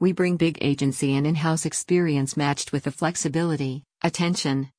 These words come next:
and outside-the-box thinking of an independent shop, all while never sacrificing quality and always turning out compelling creative made with love."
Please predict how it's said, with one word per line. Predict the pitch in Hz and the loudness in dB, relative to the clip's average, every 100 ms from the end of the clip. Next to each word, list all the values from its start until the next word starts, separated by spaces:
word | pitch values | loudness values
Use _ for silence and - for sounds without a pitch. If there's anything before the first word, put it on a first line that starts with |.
| - | -4
and | 165 165 | -2 0
outside-the-box | 180 - 151 147 143 165 160 160 - | -2 -2 0 0 0 0 0 -2 -2
thinking | 156 156 151 | -2 0 0
of | 143 | 0
an | 151 | 2
independent | 170 190 - 170 147 135 | 2 0 0 0 0 0
shop, | - 170 139 135 - _ - | -2 0 -2 -4 -16 _ -2
all | 165 160 | 0 2
while | 156 151 | 2 2
never | 151 156 175 | 2 0 0
sacrificing | - 160 170 156 - 135 - 143 | 0 0 -2 -4 -2 -2 0 -2
quality | - 180 165 143 135 | 0 0 2 0 0
and | 135 | 0
always | 143 160 170 170 | 0 0 0 -2
turning | - 165 151 143 | -2 0 2 2
out | 135 | 0
compelling | - 151 - 165 156 | -2 -2 0 0 0
creative | - 160 151 151 147 | 0 0 0 0 0
made | 147 147 | 0 -2
with | 139 - | -4 -2
love." | 131 117 113 | -2 -2 -6